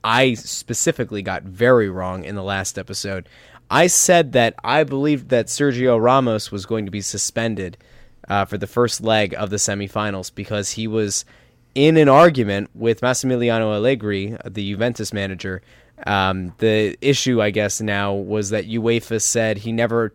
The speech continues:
technically set foot on the pitch, and that apparently is how they are going to, uh, I guess, justify this. There was precedent that had been set in the past that a,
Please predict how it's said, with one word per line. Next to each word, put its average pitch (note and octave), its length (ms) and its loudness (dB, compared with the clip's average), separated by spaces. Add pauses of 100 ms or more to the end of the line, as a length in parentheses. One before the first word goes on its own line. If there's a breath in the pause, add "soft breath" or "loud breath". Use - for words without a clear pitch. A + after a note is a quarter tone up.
technically G#2+ 520 -8
set - 440 -6
foot - 440 -2 (320 soft breath)
on A2 200 -2
the G2 80 -2
pitch, - 580 -6
and G#2+ 240 -6
that D3 180 4
apparently A2 800 -2 (380 soft breath)
is G#2+ 520 0
how A2+ 260 0
they A2 220 2
are G#2+ 120 0
going G#2+ 280 -2
to, G#2 340 -6
uh, F#2+ 180 -4 (260 soft breath)
I A2 80 -2
guess, A2+ 240 0
justify A2 560 0
this. G2 220 -6
There C3 100 0
was B2+ 160 0
precedent A#2 480 0
that G#2+ 100 -2
had G#2 160 -2
been F#2+ 140 -10
set G#2 160 -4
in F#2 80 -8
the G2+ 60 -8
past G2+ 340 -4
that G#2 140 -6
a, G2+ 80 -8